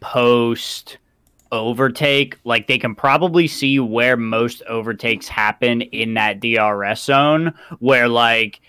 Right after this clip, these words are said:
so it can only open if they're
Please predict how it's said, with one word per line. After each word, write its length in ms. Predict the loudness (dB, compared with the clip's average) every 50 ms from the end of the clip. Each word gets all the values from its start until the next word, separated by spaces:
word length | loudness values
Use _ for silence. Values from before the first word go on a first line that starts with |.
| _ _ _ _ _ _ _ _ _ _ _ _ _ _ _ -16
so 340 | -12 -2 0 2 2 2 0 0
it 140 | -4 -6 -4
can 120 | -4 -6 -6 -6 -4
only 500 | 0 0 2 2 2 2 2 2 0 0
open 840 | 0 2 2 2 0 0 0 0 2 2 2 0 0 0 -2 -4 -4 -4
if 260 | -4 -4 -4 -4 -4
they're 680 | -2 0 0 2 2 2 0 0 0 -2 -2 -4 -4